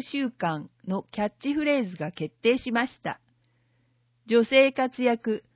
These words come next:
男女共同参画を持続的に推進していくために必要な人を育てることや、人と人とのネットワークづくりをイメージしています。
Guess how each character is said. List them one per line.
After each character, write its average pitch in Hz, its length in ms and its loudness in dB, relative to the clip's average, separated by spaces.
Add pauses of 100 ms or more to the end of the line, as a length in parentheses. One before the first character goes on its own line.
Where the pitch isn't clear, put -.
(260)
男 285 280 2
女 240 160 2
共 233 300 6
同 262 200 4
参 254 300 0
画 208 300 -4
を 170 260 0
持 190 160 -6
続 269 260 2
的 285 260 -6
に 269 160 0
推 262 220 -4
進 269 320 -2
し - 100 -20
て 240 140 0
い 247 80 -4
く 262 80 -10
た 233 160 -2
め 233 160 0
に 180 140 -4
必 - 260 -8
要 233 240 6
な 220 140 0
人 220 280 0
を 180 60 0
育 190 320 -2
て 254 120 0
る 240 120 0
こ 165 140 -6
と 170 100 -2
や、 156 220 -2 (460)
人 269 300 -2
と 269 140 4
人 262 280 -2
と 254 120 2
の 220 160 0
ネ 190 120 -2
ッ 190 40 -4
ト 269 220 2
ワ 285 140 4
ー 294 40 0
ク 294 120 -4
づ 262 160 -4
く 240 140 -4
り 180 160 0
を 147 160 0
イ 190 120 -4
メ 240 220 2
ー - 20 -4
ジ 180 120 -6
し - 140 -16
て 170 100 -4
い 180 120 -2
ま 170 180 -4
す。 - 60 -18